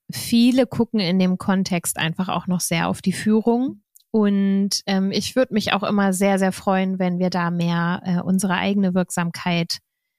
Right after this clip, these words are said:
äh, entdecken, äh, in dem Kontext.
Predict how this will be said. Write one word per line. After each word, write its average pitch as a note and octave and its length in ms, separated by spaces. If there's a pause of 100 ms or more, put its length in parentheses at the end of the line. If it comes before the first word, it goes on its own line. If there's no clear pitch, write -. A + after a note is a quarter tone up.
(240)
äh, F3+ 120
entdecken, G#3 520 (320)
äh, F#3+ 440
in G3+ 120
dem F#3 160
Kontext. F#3+ 640